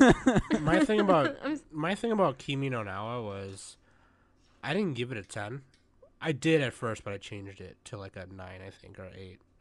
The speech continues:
Speaker 2: Eight something.
Speaker 3: I gave it a seven.
Speaker 2: I think it's a fine movie. Um,
Speaker 1: Yeah.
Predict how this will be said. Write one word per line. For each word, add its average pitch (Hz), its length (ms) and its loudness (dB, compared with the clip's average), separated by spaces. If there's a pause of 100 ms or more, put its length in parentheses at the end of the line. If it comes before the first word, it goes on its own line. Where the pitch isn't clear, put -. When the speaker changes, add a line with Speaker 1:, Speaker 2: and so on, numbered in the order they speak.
(380)
Speaker 2:
Eight 98 180 -10
something. 98 340 -14
Speaker 3:
I 220 80 -10
gave 220 220 -4
it 277 100 -8
a 240 60 -8
seven. 165 500 -12 (880)
Speaker 2:
I 196 160 4
think 277 180 0
it's - 140 0
a 127 60 -2
fine 135 320 0
movie. 127 340 -6 (800)
Um, 117 500 -4
Speaker 1:
Yeah. 254 180 2